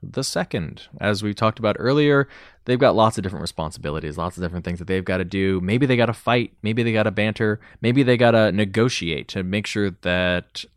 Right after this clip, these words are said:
uh, their party member doesn't get stabbed in the neck now that they're bleeding out on the ground.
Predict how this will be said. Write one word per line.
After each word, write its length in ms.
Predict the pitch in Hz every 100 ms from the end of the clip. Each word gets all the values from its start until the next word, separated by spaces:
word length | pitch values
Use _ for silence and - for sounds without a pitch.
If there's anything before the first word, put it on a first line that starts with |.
| 82
uh, 500 | 87 87 87 87 80
their 340 | 87 92 101 101
party 280 | 127 139
member 260 | 117 104 107
doesn't 260 | 92 101 101
get 200 | 101 -
stabbed 340 | - 104 110
in 60 | 120
the 80 |
neck 280 | 131 123 -
now 140 | 92 98
that 100 | 101
they're 100 | 101
bleeding 280 | 98 92
out 120 | 87 87
on 60 |
the 60 | 90
ground. 320 | 98 78